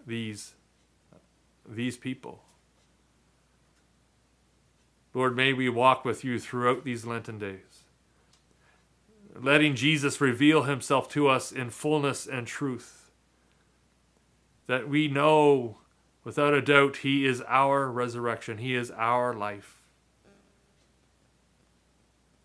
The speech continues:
as we walk with him to the cross. Lord, be with us this day.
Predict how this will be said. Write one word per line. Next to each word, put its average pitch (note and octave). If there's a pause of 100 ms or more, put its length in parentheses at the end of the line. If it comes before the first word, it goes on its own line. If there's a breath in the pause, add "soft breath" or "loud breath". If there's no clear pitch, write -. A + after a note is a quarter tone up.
(840)
as A#2
we A#2
walk A#2
with A2+
him A2
to A2
the G#2
cross. - (3500)
Lord, B2+
be C3
with C3
us C3
this B2+
day. G#2+